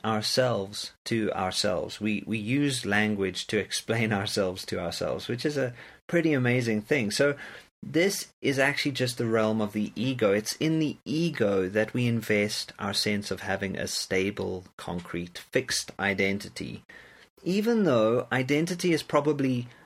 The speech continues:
not nearly as stable, concrete, or fixed as we'd like it to be. And we tend to frame our egos by using very specific terms or words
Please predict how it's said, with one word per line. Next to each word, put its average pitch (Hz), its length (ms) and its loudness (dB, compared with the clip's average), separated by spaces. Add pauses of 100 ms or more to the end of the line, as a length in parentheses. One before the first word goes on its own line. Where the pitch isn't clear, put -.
(260)
not 147 500 2
nearly 143 440 4
as 117 140 4
stable, 110 480 2
concrete, 107 500 -4
or - 140 -4
fixed - 400 -6
as 101 220 -4
we'd 98 220 -4
like 90 300 -4
it - 240 -12 (160)
to - 140 -8
be. 90 320 -10 (720)
And 175 100 0
we 196 80 2
tend 208 260 2
to 185 80 0
frame 151 360 2
our 135 120 0
egos 120 380 2
by 113 140 2
using 113 360 0
very 117 220 2
specific 120 720 -2
terms 143 480 0
or 104 180 0
words 107 640 2